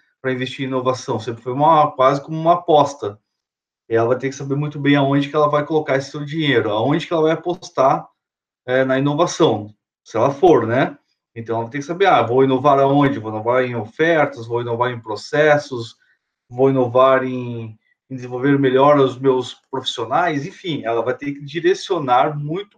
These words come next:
bem os seus recursos pra ela conseguir se adaptar e ela conseguir ainda competir com, no mercado nacional e também no mercado externo, né?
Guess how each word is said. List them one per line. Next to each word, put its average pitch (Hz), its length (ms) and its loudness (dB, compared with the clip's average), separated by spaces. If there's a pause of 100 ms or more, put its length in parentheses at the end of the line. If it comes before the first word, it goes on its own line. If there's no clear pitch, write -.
bem 143 360 -4
os 170 100 -18
seus 139 180 -8
recursos 143 600 -10
pra 156 200 2
ela 156 100 6
conseguir 147 480 -6
se 160 100 -2
adaptar 139 720 2 (560)
e 143 60 0
ela 131 120 4
conseguir 139 460 0
ainda 143 160 6
competir 147 580 -4
com, 160 100 -4
no 160 120 0
mercado 151 1400 2 (360)
nacional 135 640 2
e - 40 2
também 147 220 -2
no 151 80 -2
mercado 143 520 0
externo, 117 560 -2
né? 135 260 -6